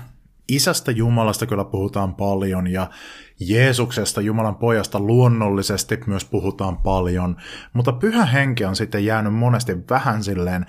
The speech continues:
hämärän peittoon aika monelle, että niin mikäs tää nyt onkaan, että joku lintu se on, mutta siis, eh, tällä ei tarkoiteta lintua. Pyhä henki on Raamatussa tapa puhua Jumalan tämmöisestä persoonallisesta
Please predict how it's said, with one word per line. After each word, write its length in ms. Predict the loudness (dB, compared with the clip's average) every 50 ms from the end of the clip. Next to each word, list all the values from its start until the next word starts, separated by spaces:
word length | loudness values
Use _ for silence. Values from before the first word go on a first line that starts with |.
| -8 -18 -20 -20 -12
hämärän 460 | -4 0 2 4 4 2 2 0 0
peittoon 380 | 0 0 0 0 0 -4 -6 -6
aika 140 | -4 -4 -2
monelle, 520 | -2 0 0 0 -2 -2 -2 -2 -2 -2
että 200 | -4 -4 -2 -2
niin 120 | 0 2 2
mikäs 300 | 0 0 0 -2 -2 0
tää 180 | 0 0 0
nyt 220 | 0 -2 -2 -2 -2
onkaan, 380 | -2 0 -2 -2 -2 -4 -4
että 200 | -6 -6 -4 -2
joku 360 | 0 0 0 0 0 0 2
lintu 360 | 2 2 2 2 0 0 -2 -4
se 200 | -4 -4 -2 -2
on, 120 | -2 -2
mutta 340 | -2 -2 -4 -6 -6 -6 -4
siis, 260 | -2 -2 -2 -2 -4 -8 -16 -18 -18 -16 -16 -18 -18 -20 -12
eh, 260 | -8 -6 -4 -4 -6 -6 -2
tällä 300 | 0 0 0 2 2 0
ei 80 | 0
tarkoiteta 640 | 0 -2 -4 -2 -2 -4 -6 -4 -4 -4 -2 -2 0
lintua. 640 | 0 0 0 0 -2 -2 -4 -4 -6 -4 -4 -6 -6 -10 -16 _ _ -20 -18 -18 -18 -18 -18 -12 -4
Pyhä 240 | 0 2 2 2 2
henki 560 | 2 2 2 2 2 2 2 0 0 -2 -4 -6 -10 -16 -20 -8 -2
on 260 | -2 0 0 0 -2 -4
Raamatussa 880 | -4 -2 0 2 2 4 2 2 2 0 -2 -2 -2 -2 -2 0 -2 -2
tapa 400 | -4 0 0 0 0 0 -2 -4
puhua 760 | -2 -4 -2 -2 -2 -2 -2 -2 -2 -2 -2 -4 -4 -8 -10 -8
Jumalan 580 | -4 0 0 2 2 4 2 2 2 0 -2
tämmöisestä 500 | -2 -2 -2 -2 -2 -2 -4 -4 -4 -6
persoonallisesta 960 | -4 0 0 0 0 0 -2 -2 -2 -2 -4 -4 -4 -6 -6 -6 -4 -4 -6